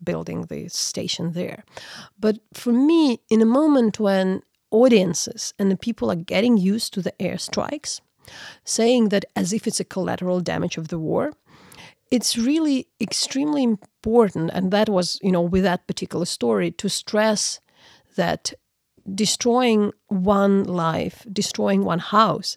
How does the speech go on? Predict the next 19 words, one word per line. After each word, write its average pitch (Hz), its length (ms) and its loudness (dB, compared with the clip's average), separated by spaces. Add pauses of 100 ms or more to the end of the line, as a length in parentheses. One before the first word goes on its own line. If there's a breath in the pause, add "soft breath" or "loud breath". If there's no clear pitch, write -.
destroying 226 560 2
maybe 202 240 2
one 202 340 0
piece, - 520 -2 (480 soft breath)
one 202 260 2
thing, 208 540 4 (800 soft breath)
is, 226 460 2 (260)
uh, 190 520 -4 (500)
the 214 120 -2 (440)
destroying 190 500 0
one 165 360 -6
universe. - 680 -8 (800 loud breath)
'Cause 208 460 0 (800)
one 220 240 6
of 240 100 4
the 220 80 2
protagonists, 185 920 -2 (440)
she 202 520 -2 (100)
brought 190 540 0